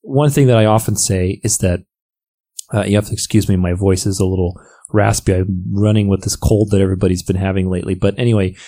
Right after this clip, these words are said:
one thing that I always say, and I, I talk to people about, is that it's very valuable when you give them your listening. When you, when you give somebody just the ability to listen, uh, to somebody else and, and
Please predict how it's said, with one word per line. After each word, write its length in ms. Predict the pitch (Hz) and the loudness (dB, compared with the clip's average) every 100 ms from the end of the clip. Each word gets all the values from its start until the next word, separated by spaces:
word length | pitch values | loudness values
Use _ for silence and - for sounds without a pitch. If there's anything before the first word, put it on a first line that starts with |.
| - - | -20 -10
one 280 | - 123 170 | -4 0 0
thing 220 | 175 139 | 2 2
that 140 | 117 107 | 4 4
I 80 | |
always 360 | 104 127 123 107 | 4 4 4 2
say, 320 | - 98 92 | 0 0 -2
and 140 | - 95 | -2 -4
I, 160 | - - | -4 -8
I 120 | 90 | -10
talk 300 | - 113 - | -4 -6 -4
to 80 | 107 | -6
people 300 | 107 101 92 | -6 -4 -4
about, 320 | 92 90 90 | -4 -4 -4
is 120 | 87 | -4
that 180 | 101 90 _ _ - | -4 -6 _ _ -12
it's 200 | 110 104 | -8 -4
very 340 | 101 127 123 | 2 4 4
valuable 460 | 104 101 107 107 104 | 2 2 2 2 0
when 120 | 95 | 0
you 120 | 92 | -2
give 220 | - 98 | -2 -2
them 160 | 101 92 | 0 0
your 160 | 85 | -2
listening. 540 | 82 85 - 85 78 - - | -4 -4 -4 -6 -8 -12 -10
When 120 | 104 | -4
you, 220 | 113 120 | -2 -2
when 180 | 110 107 | -2 -2
you 140 | 113 | -4
give 240 | - 110 107 | -2 -2 0
somebody 760 | 110 98 92 90 98 - - - 101 | -2 0 -2 -6 -10 -16 -18 -18 -6
just 240 | 110 - | -4 -2
the 60 | 98 | -4
ability 380 | 92 107 147 | 0 2 2
to 100 | 117 | 0
listen, 560 | 90 85 98 - 82 - _ _ _ _ | -2 -2 -2 -2 -8 -12 _ _ _ _
uh, 180 | - 90 | -6 -6
to 140 | - 110 | -2 0
somebody 360 | 117 104 98 | 0 2 0
else 300 | 90 92 - | 2 0 -2
and, 80 | 95 | -4
and 280 | - 90 | -4 -6